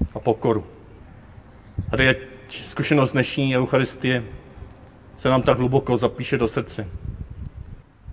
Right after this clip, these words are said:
abychom se už nikdy nemuseli ptát, kde je tady honem rychle sloužena mše, abychom se setkali s tebou. Ale abychom se vždy ptali,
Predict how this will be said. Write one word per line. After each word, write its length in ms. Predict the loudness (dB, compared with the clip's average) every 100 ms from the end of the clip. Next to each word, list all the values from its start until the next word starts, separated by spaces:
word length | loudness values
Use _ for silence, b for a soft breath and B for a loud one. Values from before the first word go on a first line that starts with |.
| -18 -14 -6
abychom 260 | -2 0
se 100 | 4
už 120 | 4 4
nikdy 280 | 6 6
nemuseli 400 | 6 4 2 0
ptát, 480 | 0 4 6 4 -2 -20 -20 -20 -20 -20 -20 -20 -14 -12 -6
kde 360 | 4 4 4 -2 -16 -20 -20 -6
je 80 | -6
tady 380 | 0 0 2 2
honem 440 | 4 4 2 0
rychle 420 | -2 -2 0 0 -2 -14 -8
sloužena 440 | 0 0 2 2
mše, 340 | 2 2 0 0 -4
abychom 320 | -4 -2 -2
se 120 | -2
setkali 360 | -4 -2 -2 -2
s 100 | -2
tebou. 280 | -4 -4 -10 -20 -20 -20 _ _ -20 _ _ _ -20 _ _ _ -20 B B B
Ale 120 | 2
abychom 240 | 4 4 6
se 120 | 6
vždy 160 | 6 2
ptali, 420 | 2 4 4